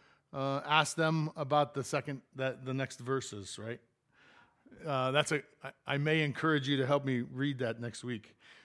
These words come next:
uh, because there's a good chunk in there that we use, uh, not me, Mark uses and, uh, the group uses at boot camp, um, because there's a good list of things that are going on there.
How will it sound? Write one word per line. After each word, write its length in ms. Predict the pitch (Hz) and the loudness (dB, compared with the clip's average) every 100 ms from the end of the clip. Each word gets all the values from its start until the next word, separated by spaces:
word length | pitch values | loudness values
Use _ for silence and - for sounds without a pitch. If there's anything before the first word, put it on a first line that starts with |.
| _ - | _ -10
uh, 120 | 117 | -8
because 260 | 120 139 | -6 -4
there's 160 | 131 123 | -2 -4
a 60 | 123 | -4
good 220 | 135 123 | -4 -4
chunk 360 | - 143 131 | -2 0 -2
in 140 | 127 120 | -4 -4
there 240 | 120 117 | -2 -2
that 120 | 117 | -2
we 140 | 117 120 | -4 -4
use, 480 | 131 139 123 - - - - _ 120 | -2 0 -2 -6 -10 -20 -20 _ -8
uh, 140 | 120 | -4
not 240 | 127 135 120 | 2 4 4
me, 240 | 135 127 | 2 2
Mark 400 | 127 135 135 - | 4 4 4 2
uses 440 | 127 135 131 123 120 | -2 0 2 0 2
and, 320 | 123 120 113 | 2 0 -2
uh, 380 | 120 117 113 113 - | 0 0 0 -4 -6
the 100 | 123 | -6
group 320 | 113 135 139 131 | -4 -2 -2 -4
uses 380 | 127 123 110 | -6 -6 -6
at 180 | 120 101 | -8 -8
boot 160 | 110 127 - | -10 -12 -8
camp, 320 | 117 104 101 _ _ - _ _ 123 | -8 -8 -10 _ _ -20 _ _ -16
um, 300 | 107 101 104 _ _ _ _ _ _ - | -14 -14 -16 _ _ _ _ _ _ -10
because 240 | 117 131 | -2 0
there's 180 | 123 117 | 0 -4
a 80 | 113 | -6
good 240 | 113 127 | -2 -2
list 540 | 120 131 139 - - | 0 0 0 -2 -6
of 120 | 117 107 | -12 -10
things 340 | 127 120 110 | -6 -6 -4
that 100 | 107 | -6
are 80 | 101 | -6
going 340 | 107 110 104 | -6 -8 -8
on 240 | 104 107 104 | -10 -10 -12
there. 200 | 92 | -14